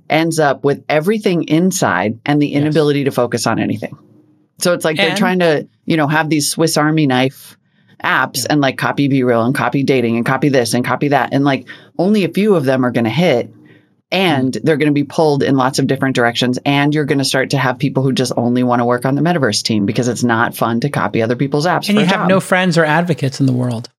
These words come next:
Speaker 2: Like, everybody hates Zuckerberg and Facebook. It's the most loathsome company, not just in tech. I think it's kinda like, I, I,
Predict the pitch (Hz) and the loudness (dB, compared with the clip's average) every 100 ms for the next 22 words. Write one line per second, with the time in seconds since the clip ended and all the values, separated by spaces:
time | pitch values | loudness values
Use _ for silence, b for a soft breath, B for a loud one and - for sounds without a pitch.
0 | _ 151 147 156 147 147 151 175 170 135 | _ -8 -2 0 2 2 0 0 -4 0
1 | 135 135 127 123 120 - 113 - 139 135 | 0 2 0 0 -2 -4 -6 -4 -4 -4
2 | 135 131 135 - 135 131 - 131 139 147 | -4 -4 -2 0 2 2 0 2 4 4
3 | - 135 143 131 131 135 147 - _ _ | 2 2 2 0 0 0 -2 -6 _ _
4 | _ _ - 175 214 - 151 120 107 156 | _ _ 0 2 2 0 -4 -4 -2 -2
5 | 127 135 156 135 - 135 135 135 123 - | -2 -2 -2 -2 -4 -4 -2 -2 -4 -8
6 | _ _ _ - 156 - 143 | _ _ _ -4 -4 -2 -4